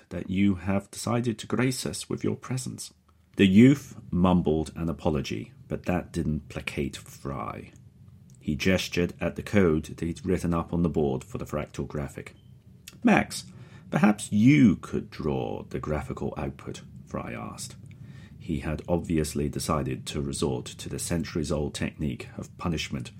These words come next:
through humiliation in front of peers. Max grumbled something under his breath, slowly got to his feet,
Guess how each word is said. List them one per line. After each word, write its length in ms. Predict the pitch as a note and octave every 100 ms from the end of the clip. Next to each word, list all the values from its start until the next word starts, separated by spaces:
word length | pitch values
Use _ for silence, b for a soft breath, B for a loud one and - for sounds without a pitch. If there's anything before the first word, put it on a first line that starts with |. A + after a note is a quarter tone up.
| B B
through 340 | - - C2 -
humiliation 920 | D#2 D#2 D#2 D2+ D2+ D2 - - -
in 120 | - C2+
front 300 | D2 C#2 B1+
of 160 | B1+
peers. 400 | - C2+ - - - - - - - - - - B B B B B B
Max 420 | C3+ D3 - - G2+
grumbled 560 | G#2 G#2+ A2 G2+ G2
something 380 | - G2+ - F2
under 220 | E2+ F2
his 180 | F2 E2+
breath, 420 | - C2 A#1+ - - - -
slowly 420 | - - F2 F2+ F2+
got 240 | F2 F2
to 100 | G#2
his 140 | G#2 -
feet, 280 | F2+ -